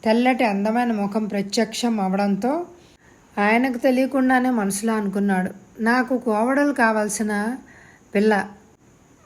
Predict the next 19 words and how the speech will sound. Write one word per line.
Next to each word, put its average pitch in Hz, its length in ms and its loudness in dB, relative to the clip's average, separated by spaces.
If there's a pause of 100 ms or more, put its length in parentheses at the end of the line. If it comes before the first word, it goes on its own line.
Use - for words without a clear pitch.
తన 226 140 4
కొడుకుకు 226 840 2
నచ్చిన 214 440 0
అమ్మాయి. 220 460 2
ఎంత 214 320 0
పొరపాటు 220 480 0
చేశాను 220 440 -2
నేను. 214 360 -4 (440)
తన 233 100 4
పట్టు 220 340 2
పట్టకుండా 254 580 0
ఉండుంటే 220 580 0
ఈనాడు 214 300 0
విజయ్ను 220 420 0
వదులుకోలేక 214 880 0 (560)
చూడటానికి 247 500 4
వచ్చిన 220 260 0
ఈ 208 140 0
పిల్ల 214 480 -2